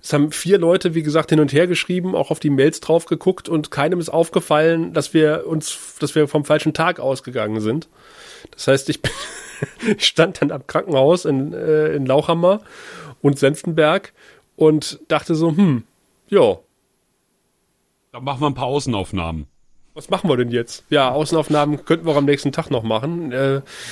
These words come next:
Speaker 1: ja, dann, dann hab ich dann stattdessen was über, äh, äh, Abzocke bei Testzentren gemacht, äh, ein bisschen
Speaker 2: Ach.
Speaker 1: Zuarbeit.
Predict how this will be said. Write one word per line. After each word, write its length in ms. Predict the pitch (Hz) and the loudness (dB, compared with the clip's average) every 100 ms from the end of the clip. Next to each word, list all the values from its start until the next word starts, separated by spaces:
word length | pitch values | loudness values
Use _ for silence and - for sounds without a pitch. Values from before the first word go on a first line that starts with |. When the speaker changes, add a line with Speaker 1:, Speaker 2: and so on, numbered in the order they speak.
| - - - | -14 -16 0
Speaker 1:
ja, 120 | 151 139 | 2 4
dann, 300 | 139 147 156 | 2 -2 -2
dann 180 | 139 | -2
hab 100 | 135 | 0
ich 80 | 160 | -2
dann 360 | - 151 156 147 | 0 2 2 -4
stattdessen 720 | - 143 151 - 160 156 156 | -4 -2 0 2 2 2 0
was 180 | 151 147 | -2 -4
über, 340 | 165 151 147 151 - | -2 0 0 -2 -4
äh, 160 | 151 | -2
äh, 440 | 143 156 175 147 139 143 139 208 285 165 | -2 0 0 0 -2 -4 -4 -8 -10 -4
Abzocke 480 | 156 - 170 160 | -4 0 0 2
bei 120 | 147 143 | 2 0
Testzentren 680 | - 165 - 123 120 123 113 | 0 -6 -2 -2 -2 -2 -2
gemacht, 460 | 107 107 117 - - | 0 0 -2 -12 -10
äh, 200 | 135 131 | -8 -8
ein 160 | 139 | -6
bisschen 200 | 135 143 135 | -4 0 0
Speaker 2:
Ach. 60 | |
Speaker 1:
Zuarbeit. 600 | - 175 117 110 113 139 | 2 4 4 2 0 -2